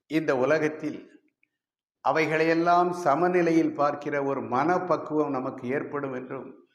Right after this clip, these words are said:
அந்த சமநிலையான மனதில்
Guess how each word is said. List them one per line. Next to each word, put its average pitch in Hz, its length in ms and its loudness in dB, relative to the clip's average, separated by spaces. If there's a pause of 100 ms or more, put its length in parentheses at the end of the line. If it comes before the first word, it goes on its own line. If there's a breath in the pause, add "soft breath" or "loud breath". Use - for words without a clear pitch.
(840)
அந்த 160 280 2
சமநிலையான 180 960 4
மனதில் 143 840 -4